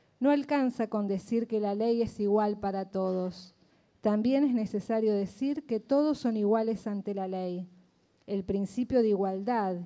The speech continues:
y de no discriminación se funda sobre la igual dignidad inherente a cada ser humano perteneciente a la familia humana. La dignidad humana está unida a la, a la igualdad entre todos los seres humanos.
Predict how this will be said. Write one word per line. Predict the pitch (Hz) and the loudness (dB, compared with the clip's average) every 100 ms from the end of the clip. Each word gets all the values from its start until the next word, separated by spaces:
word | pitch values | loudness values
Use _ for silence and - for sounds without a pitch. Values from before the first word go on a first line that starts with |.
| - - | -12 -6
y | 214 | -2
de | 196 196 | -2 -2
no | 226 | -2
discriminación | 226 208 - 202 196 190 180 - 240 233 247 254 - _ _ _ | -2 -4 -6 -6 -4 -6 -8 -8 -2 0 0 -2 -8 _ _ _
se | - 247 | 0 0
funda | - 311 320 320 | 2 2 2 0
sobre | - 226 214 | 0 -2 0
la | 214 | 0
igual | 214 262 302 | 0 0 0
dignidad | 285 254 220 214 233 | -2 -2 0 0 0
inherente | 233 214 214 247 262 226 | 0 0 0 0 0 -2
a | 208 | -4
cada | 254 262 | -4 -4
ser | 247 226 208 | -4 -4 -2
humano | 214 247 277 269 | -2 0 0 0
perteneciente | 208 196 196 196 - 240 254 233 | -4 -4 -4 -6 -4 -2 -2 -2
a | |
la | 202 | -4
familia | 196 196 208 208 196 | -4 -4 -2 -2 -2
humana. | 190 185 180 180 180 - _ _ _ _ _ _ - - _ | -4 -6 -6 -6 -10 -16 _ _ _ _ _ _ -20 -20 _
La | - 202 | 0 2
dignidad | 208 208 208 214 | 2 2 0 2
humana | 208 202 233 277 285 | 2 0 0 0 0
está | 208 226 | -2 -4
unida | 220 233 262 | -2 0 0
a | 254 | 0
la, | 214 208 196 - - | -2 -2 -6 -8 -8
a | 202 | -4
la | 208 | 0
igualdad | 196 202 196 208 247 285 | 2 2 0 0 0 0
entre | 269 220 202 | 0 -2 -2
todos | 202 254 277 277 | 0 2 2 2
los | 233 214 | 0 -2
seres | - 208 208 - | -2 -2 -2 -4
humanos. | 196 190 180 175 180 | -4 -4 -4 -6 -8